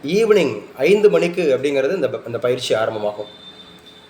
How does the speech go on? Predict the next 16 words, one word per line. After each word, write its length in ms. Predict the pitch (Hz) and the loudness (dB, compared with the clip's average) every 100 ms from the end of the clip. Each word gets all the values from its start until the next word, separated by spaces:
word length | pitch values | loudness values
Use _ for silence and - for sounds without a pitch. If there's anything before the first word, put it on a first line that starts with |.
| - - - | -20 -20 -14
So, 260 | - 165 151 | -2 2 4
வரக்கூடிய 380 | 170 202 202 | 4 6 6
மாணவர்கள், 440 | 175 175 170 135 110 | 6 4 4 2 -2
இது 140 | 147 | 0
பள்ளிகளில் 460 | 156 175 196 190 160 | 2 2 2 2 0
படிக்கக்கூடிய 320 | 160 151 160 | -2 0 0
மாணவர்களுக்காக, 920 | 147 151 143 143 135 135 127 175 - | 2 0 0 0 0 0 0 -2 -4
கல்லூரியில் 640 | - 160 196 220 196 202 202 | -2 0 2 4 4 4 2
படித்து 320 | 160 175 180 | 0 0 0
கொண்டிருக்கிற 420 | 165 156 147 143 | 2 0 2 2
மாணவர்களுக்காக, 800 | 127 131 120 123 117 120 117 117 | 4 0 0 0 0 0 0 -2
இன்னும் 280 | 143 180 202 | 0 4 6
பதினெட்டு 440 | 151 156 196 175 165 | 6 4 4 4 6
வயது 240 | 165 180 | 6 6
எனக்கு 220 | 151 127 | 4 2
ஆகலை, 500 | 120 139 143 135 117 | 4 4 6 6 4